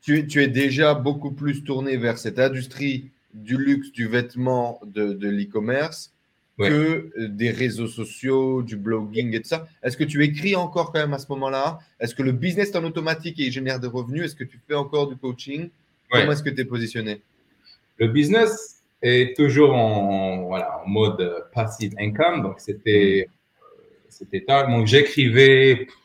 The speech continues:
Speaker 2: deux, quatre articles, non, pas quatre. Un ar-, allez, on va dire un article par mois.
Speaker 1: Ok.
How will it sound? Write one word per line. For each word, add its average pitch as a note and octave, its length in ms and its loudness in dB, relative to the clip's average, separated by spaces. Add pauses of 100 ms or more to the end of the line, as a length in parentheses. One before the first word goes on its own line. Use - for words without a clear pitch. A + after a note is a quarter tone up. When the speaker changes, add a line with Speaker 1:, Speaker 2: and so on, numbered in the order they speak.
(460)
Speaker 2:
deux, A#2 720 2 (340)
quatre A2 220 2
articles, G#2 440 -2
non, - 180 -8
pas E2 240 -4
quatre. - 200 -6 (640)
Un B2+ 180 4
ar-, - 300 -2
allez, F#2+ 320 -2
on F2+ 40 -10
va G2+ 120 -2
dire G2+ 180 2
un G#2 120 2
article G2 420 -4
par - 260 -8
mois. - 180 -12 (600)
Speaker 1:
Ok. F2+ 240 -12